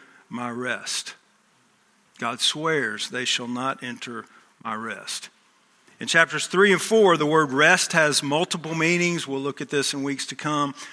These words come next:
The earthly picture of rest is the land of Canaan that the people of God were supposed to go into. But that generation didn't go into that rest,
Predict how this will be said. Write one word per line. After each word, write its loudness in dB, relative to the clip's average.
The 2
earthly 4
picture 2
of 2
rest 2
is 0
the -2
land 0
of -8
Canaan 0
that -4
the -12
people 2
of 0
God 6
were -4
supposed 0
to -4
go 2
into. 0
But -6
that 2
generation 4
didn't -2
go 4
into 6
that 4
rest, -8